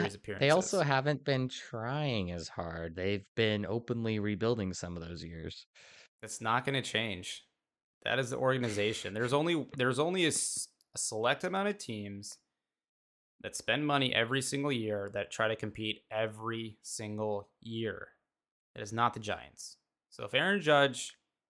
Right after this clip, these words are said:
Speaker 1: is going back to San Francisco, he'll get a lot of money,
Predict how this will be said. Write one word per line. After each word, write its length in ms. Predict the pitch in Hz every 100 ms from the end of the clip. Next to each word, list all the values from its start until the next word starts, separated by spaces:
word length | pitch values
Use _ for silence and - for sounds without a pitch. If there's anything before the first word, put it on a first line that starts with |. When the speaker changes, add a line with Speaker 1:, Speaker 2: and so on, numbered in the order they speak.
| -
Speaker 1:
is 140 | 110
going 220 | 110 127
back 200 | 127 127
to 60 | -
San 200 | - 135
Francisco, 800 | 139 120 110 - - 95 95 - _ _ _ _ _ _ _ _ _ -
he'll 180 | 104
get 200 | 107 117 127
a 40 |
lot 380 | 110 101 120 160
of 60 |
money, 540 | 151 120 113 110 120